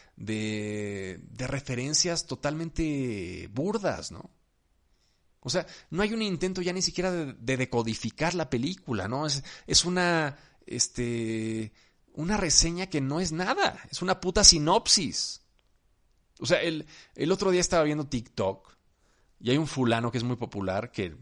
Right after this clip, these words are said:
ah, hombre, yo n-, no es que lo ataque ni nada, o sea, p-, su vida me vale madre y es un tipo que, que seguramente será un tipo inteligente, yo qué sé. Pero habla como, eh, es esta idea como frenética de contarte de qué va una película o una serie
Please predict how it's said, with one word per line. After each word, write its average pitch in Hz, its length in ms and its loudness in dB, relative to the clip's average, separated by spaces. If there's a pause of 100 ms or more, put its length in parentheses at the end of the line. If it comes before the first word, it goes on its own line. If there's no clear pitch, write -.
(120)
ah, 57 200 -10
hombre, 101 380 0
yo 98 140 -6
n-, 98 240 -12
no 101 380 -6
es 120 100 4
que - 100 2
lo 123 80 4
ataque 135 380 0
ni 95 100 -4
nada, 139 300 2
o 95 40 0
sea, 92 240 0
p-, - 200 -10 (260)
su - 220 -2
vida 135 240 2
me 110 120 -2
vale 127 200 0
madre 143 340 4
y 110 280 0
es 120 140 2
un 135 140 2
tipo 143 220 -2
que, 82 460 -4 (400)
que 78 280 -8
seguramente 101 460 0
será 98 120 -2
un 95 60 -6
tipo 104 180 -6
inteligente, 107 600 -4
yo 117 100 0
qué 127 100 0
sé. 139 220 4 (1080)
Pero - 420 6 (800)
habla 185 240 4
como, 160 400 4 (280)
eh, - 720 -20
es 170 220 6
esta 185 200 4
idea 170 160 8
como 170 240 4
frenética 143 720 2
de 143 100 2
contarte 165 540 2
de 156 80 2
qué 160 100 2
va 156 60 6
una 151 240 2
película 139 540 4
o 107 80 6
una 131 260 6
serie 151 580 8